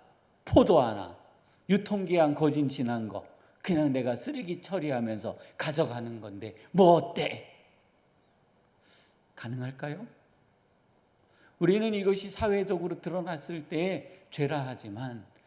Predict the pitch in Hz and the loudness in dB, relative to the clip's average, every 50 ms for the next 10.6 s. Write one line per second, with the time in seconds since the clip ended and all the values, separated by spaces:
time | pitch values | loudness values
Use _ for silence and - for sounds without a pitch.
0 | _ - _ _ - - 240 240 240 240 240 - 170 185 214 220 208 214 220 220 | _ -20 _ _ -2 2 2 2 2 2 0 0 0 0 0 -2 0 0 0 0
1 | 202 202 202 - - 190 165 151 143 110 113 131 151 165 165 151 120 107 117 143 | 0 -4 -6 -6 -6 -6 -4 -4 -4 -6 -6 -4 -4 -2 -2 -2 -4 -4 -4 -4
2 | 196 190 - 165 135 - - - 123 170 208 208 254 233 220 196 180 - - 208 | -4 -2 -2 -2 -2 -2 -4 -8 -6 -6 -2 0 2 2 2 0 -4 -8 -10 -12
3 | 202 - - 165 131 120 120 117 107 123 131 139 143 123 107 - - - - - | -12 -12 -10 -6 -4 -4 -4 -4 -2 -2 -2 -2 -2 -2 -4 -8 -14 -20 -20 -20
4 | - - - - - 175 214 240 277 269 233 - - - - - - 156 160 180 | -20 -20 -12 -4 0 2 4 6 6 4 4 0 -6 -14 -18 -10 -4 -4 -4 -4
5 | - - - - - - - - 226 - 254 214 - - - - - 160 185 294 | -4 -10 -18 -14 -12 -10 -10 -10 -6 -4 -4 -4 -6 -8 -10 -8 -6 -4 -2 0
6 | 453 427 427 370 277 - 104 107 117 131 120 127 120 104 - - - - - - | 0 0 0 0 -2 -4 -4 -4 -4 -4 -4 -4 -6 -8 -12 -14 -16 -18 -20 -20
7 | - - - 87 - - 135 _ _ _ _ _ _ _ _ _ _ _ _ _ | -20 -20 -20 -20 -20 -20 -20 _ _ _ _ _ _ _ _ _ _ _ _ _
8 | _ _ _ _ _ _ - _ - - 113 117 117 120 117 113 113 113 113 110 | _ _ _ _ _ _ -20 _ -6 -4 -2 -2 -2 -2 -4 -4 -6 -6 -8 -8
9 | 104 107 107 113 156 220 262 254 - - - - _ _ _ - 147 151 180 175 | -8 -8 -4 -2 -2 -2 -2 -2 -6 -10 -20 -20 _ _ _ -6 -4 -4 -4 -4
10 | 180 196 202 170 170 170 175 185 196 190 180 | -4 -6 -6 -8 -8 -8 -6 -6 -8 -8 -10